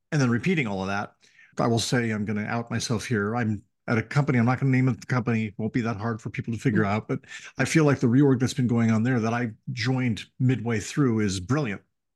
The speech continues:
Speaker 1: I think it's a very, very difficult to reorg, to have done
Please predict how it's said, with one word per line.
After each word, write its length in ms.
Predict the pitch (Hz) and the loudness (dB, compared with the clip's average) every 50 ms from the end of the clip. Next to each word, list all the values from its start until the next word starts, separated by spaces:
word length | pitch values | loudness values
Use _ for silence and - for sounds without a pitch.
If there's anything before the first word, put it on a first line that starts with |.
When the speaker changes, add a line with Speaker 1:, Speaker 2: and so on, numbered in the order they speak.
| _ _ _ _ _ _ _ _ _ _ _ _ | _ _ _ _ _ _ _ _ _ _ _ _
Speaker 1:
I 100 | - 113 | -6 -6
think 240 | 101 - - 127 - | -2 0 0 2 2
it's 120 | 123 101 | 2 2
a 60 | 113 104 | 2 2
very, 480 | 95 95 90 98 139 135 139 139 123 104 | 2 0 0 2 2 2 0 0 -2 -4
very 340 | 98 98 - 147 139 127 104 | -4 -2 0 0 0 0 0
difficult 400 | - 139 - 135 - 131 120 - | -2 -4 -6 -4 -4 -4 -4 -4
to 80 | - 123 | -6 -4
reorg, 520 | 110 113 113 113 113 113 113 117 113 110 - _ _ _ _ _ _ - | -2 -2 0 0 0 0 0 -2 -4 -6 -10 _ _ _ _ _ _ -4
to 80 | - | -4
have 80 | 110 95 | -2 0
done 400 | - 123 117 117 117 117 117 117 | 2 4 4 6 4 4 2 0